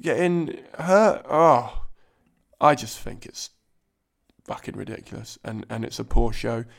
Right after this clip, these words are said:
and it makes me not want to say to people that I'm a, I'm a Labour supporter or, or a lefty. Um, I mean, I'm more of a Green supporter than any party at the moment, but, you know,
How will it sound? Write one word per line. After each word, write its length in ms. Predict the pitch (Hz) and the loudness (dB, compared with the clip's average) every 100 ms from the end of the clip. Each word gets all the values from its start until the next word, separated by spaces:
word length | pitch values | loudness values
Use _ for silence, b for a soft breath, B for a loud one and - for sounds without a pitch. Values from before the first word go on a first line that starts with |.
| b b | b b
and 100 | - | -6
it 80 | 113 | -4
makes 320 | 117 113 - | -4 -6 -6
me 80 | 113 | -6
not 160 | 117 110 | -4 -4
want 240 | 113 - | -4 -8
to 160 | - - | -12 -8
say 320 | 113 - 117 117 | -6 -4 -6 -10
to 100 | 120 | -2
people 300 | 120 117 120 | -2 0 -2
that 180 | 120 - | -2 -2
I'm 220 | 117 120 | -2 -4
a, 180 | 117 113 _ _ _ _ - | -6 -10 _ _ _ _ -8
I'm 180 | 113 113 | -4 -4
a 180 | 113 113 - - | -4 -8 -14 -10
Labour 300 | 113 110 110 | -6 -6 -8
supporter 380 | - - 110 117 | -6 -4 -4 -4
or, 260 | 113 113 | -4 -4
or 220 | 113 117 113 | -4 -4 -4
a 40 | |
lefty. 500 | 113 113 - 120 117 b b b - | -6 -8 -8 -8 -10 b b b -10
Um, 300 | 113 110 - | -8 -6 -2
I 80 | 139 | 2
mean, 120 | 151 | 4
I'm 80 | 151 | 6
more 160 | 160 | 6
of 100 | 131 | 6
a 40 | 123 | 2
Green 240 | 127 123 | -2 -2
supporter 380 | 117 113 117 107 | -4 -2 0 0
than 140 | 117 | -2
any 260 | 117 117 117 B B B B | -4 -6 -8 B B B B
party 320 | - 117 110 113 | 2 2 2 -2
at 80 | |
the 60 | 113 | -4
moment, 280 | 113 113 - | -4 -4 -4
but, 300 | 117 - - - | -4 -4 -10 -10
you 120 | 120 | -6
know, 220 | 107 110 | -6 -6